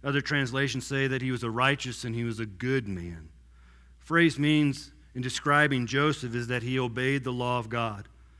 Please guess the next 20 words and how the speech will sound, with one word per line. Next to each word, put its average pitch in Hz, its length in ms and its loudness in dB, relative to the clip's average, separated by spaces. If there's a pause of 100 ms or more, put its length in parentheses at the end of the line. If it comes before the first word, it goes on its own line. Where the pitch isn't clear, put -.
(480)
He 143 140 -2
understood 151 460 2
the 139 140 2
implications 165 760 2
of 127 160 -4
not 151 480 4
obeying 123 440 -2
God's 110 320 -2
law. 98 260 -6 (920)
The 120 60 -10
Bible 160 300 8
also 165 240 2
tells 156 300 2
us 143 60 -2
that 143 180 0
God 170 500 8
is 143 120 -2
a 143 100 2
just 143 480 2
God. 131 520 2